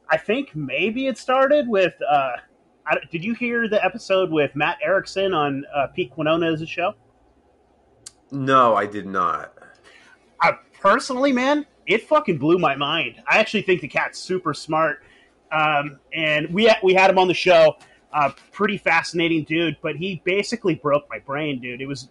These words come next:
Speaker 1: basically about, like, people that were too, like,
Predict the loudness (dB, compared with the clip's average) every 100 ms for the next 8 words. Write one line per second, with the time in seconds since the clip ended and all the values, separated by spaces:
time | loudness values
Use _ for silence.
0 | -4 -2 -2 -2 0 0 0 -2 -6 -8
1 | -6 -8 -4 -2 -2 -6 -10 -8 -4 -2
2 | 0 -2 -6 -20 _ _ 0 0 -2